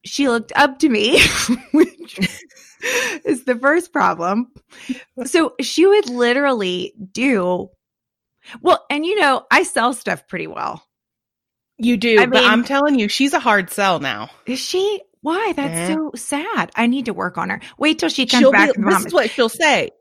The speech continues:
Speaker 2: She'll say, "That's fine. You can go. I'll take a picture of you if you want me to. You can go." <laughs>
Speaker 1: Well, see, the problem with that is it almost sounds like a dare. And you know,
Speaker 2: Uh-huh.
Speaker 1: you know that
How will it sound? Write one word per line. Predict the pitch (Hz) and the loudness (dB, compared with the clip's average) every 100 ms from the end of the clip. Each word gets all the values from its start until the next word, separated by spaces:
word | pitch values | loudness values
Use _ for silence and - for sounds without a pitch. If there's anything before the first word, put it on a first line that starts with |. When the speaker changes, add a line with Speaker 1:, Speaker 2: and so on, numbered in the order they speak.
| _ - | _ -14
Speaker 2:
She'll | - 339 359 | -8 -4 -4
say, | 349 269 | 0 0
"That's | 175 349 466 | 0 -4 -4
fine. | 415 381 | -4 -2
You | 381 453 | -4 -4
can | 392 285 | -2 -2
go. | 285 | -2
I'll | 233 330 | -4 -6
take | 415 | -6
a | 370 | -6
picture | 277 302 349 | -8 -6 -2
of | 269 | 0
you | 196 | -2
if | 196 | -6
you | 208 | -6
want | 202 | -6
me | 247 240 | -4 -4
to. | 180 | -4
You | 190 302 | -4 -6
can | 392 185 214 - _ - - - | 0 0 0 -6 _ -20 -14 -2
go." | - | -2
<laughs> | 494 208 - _ _ _ 294 _ _ | -2 -12 -18 _ _ _ -20 _ _
Speaker 1:
Well, | 196 214 190 | -4 -4 -6
see, | - 226 | -8 -6
the | 220 220 | -4 -2
problem | 247 214 | 0 0
with | 190 196 | 0 0
that | 254 | 2
is | 254 208 | 2 -2
it | 202 - | -4 -2
almost | 202 196 208 214 | 0 0 -2 -2
sounds | 202 196 | -4 -2
like | 185 185 | -4 -6
a | 180 | -6
dare. | 175 170 180 185 262 285 _ _ _ 285 | -4 -2 0 0 0 -4 _ _ _ -2
And | 202 | 0
you | 190 | 2
know, | 214 214 | 4 4
Speaker 2:
Uh-huh. | 185 190 | 4 -2
Speaker 1:
you | 214 | 0
know | 214 214 | 2 2
that | 202 | 0